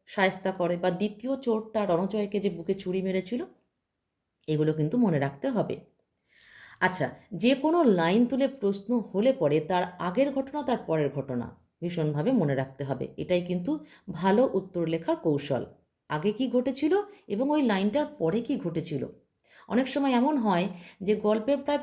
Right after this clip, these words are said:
প্রথম থেকে প্রশ্ন এলো, কিন্তু চার নম্বর যে প্রশ্নটা,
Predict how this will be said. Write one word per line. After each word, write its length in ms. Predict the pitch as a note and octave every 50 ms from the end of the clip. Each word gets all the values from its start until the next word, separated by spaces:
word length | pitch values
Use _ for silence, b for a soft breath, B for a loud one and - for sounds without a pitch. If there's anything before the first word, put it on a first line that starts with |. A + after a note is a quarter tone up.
| - -
প্রথম 280 | A#3 A#3 A#3 C#4 D4 D4+
থেকে 200 | - D#4+ - D4+
প্রশ্ন 380 | - - A#3 A#3+ A#3+ A#3+ - C4 C#4
এলো, 260 | C4+ A#3+ G3+ F3 F3+ A3 A#3+ B B B B _
কিন্তু 280 | - B3+ B3+ A#3+ A#3+ A3 - B B B B B _ _
চার 220 | - A#3 G#3 G#3 G#3+ A#3+
নম্বর 380 | C#4 E4 F4+ F#4 F4 E4 D#4+ C4+ G#3
যে 120 | G#3 G3+
প্রশ্নটা, 540 | E3+ - D3+ D3+ D3 - D3+ D3 - -